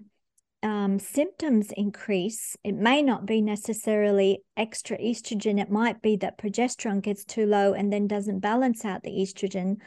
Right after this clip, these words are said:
So there are a number of factors which can cause that imbalance, can't they? And then when we gain weight, even though,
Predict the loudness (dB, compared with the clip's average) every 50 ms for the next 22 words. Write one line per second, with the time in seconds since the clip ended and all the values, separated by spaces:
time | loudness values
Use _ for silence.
0 | -20 -20 -20 -20 -20 -20 -18 -8 0 2 4 4 4 6 4 4 6 6 4 4
1 | 2 2 2 2 2 0 -2 -2 -6 -8 -6 -4 -2 -2 -2 0 0 0 -2 -2
2 | -4 -8 -4 -4 -4 -4 -4 -4 -2 -2 -2 -2 -4 -6 -4 -2 -4 -4 -2 -2
3 | -2 -2 0 0 0 -2 -4 -6 -4 -2 -2 0 0 0 0 2 4 4 4 4
4 | 4 2 2 2 2 2 0 -2 -2 -4 -2 -2 -2 -2 -2 -2 -2 -2 -2 -2
5 | -4 -8 -14 -20 _ _ _ -20 -20 -20 -20 _ _ _ _ _ -4 0 2 4
6 | 4 4 4 4 4 4 2 2 0